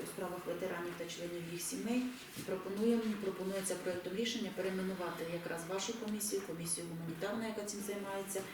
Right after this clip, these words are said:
додати до назви комісії ще і у справах ветеранів та членів їх сімей.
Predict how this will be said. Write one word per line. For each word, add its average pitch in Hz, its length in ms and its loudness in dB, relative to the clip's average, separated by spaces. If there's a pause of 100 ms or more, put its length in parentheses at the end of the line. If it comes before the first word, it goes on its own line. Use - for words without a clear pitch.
(240)
додати 214 400 6
до 180 120 2
назви 180 320 0 (120)
комісії 220 440 4
ще - 220 4
і 208 400 6 (360)
у 185 40 -4
справах 180 440 2
ветеранів 202 520 4
та 185 100 0
членів 175 440 -2 (120)
їх - 80 -4
сімей. 156 380 0